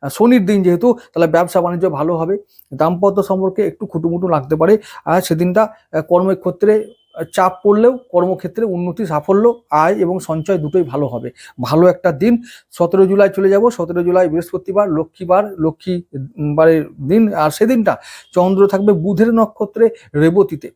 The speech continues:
তাহলে আমাদের লগ্নপতির দিন। তাহলে কি হবে? ব্যবসার চরম উন্নতি, আহ, স্বাস্থ্যে উন্নতি, মনে উন্নতি, আত্মবিশ্বাস তুঙ্গে থাকবে। সেদিনটা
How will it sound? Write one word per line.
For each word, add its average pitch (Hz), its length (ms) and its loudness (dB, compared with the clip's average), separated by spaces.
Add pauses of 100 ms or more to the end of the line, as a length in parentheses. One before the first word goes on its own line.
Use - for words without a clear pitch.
(200)
তাহলে 165 280 2
আমাদের 185 380 0
লগ্নপতির 180 680 0
দিন। 131 220 -4
তাহলে 170 220 -2
কি 180 140 -8
হবে? 170 220 -2
ব্যবসার 143 500 0
চরম 170 260 0
উন্নতি, 143 380 -4 (340)
আহ, 190 120 0
স্বাস্থ্যে 165 460 0
উন্নতি, 180 340 -2
মনে 170 280 -2
উন্নতি, 147 440 -4 (120)
আত্মবিশ্বাস 175 680 -2
তুঙ্গে 170 260 -2
থাকবে। 135 320 -6 (500)
সেদিনটা 180 500 2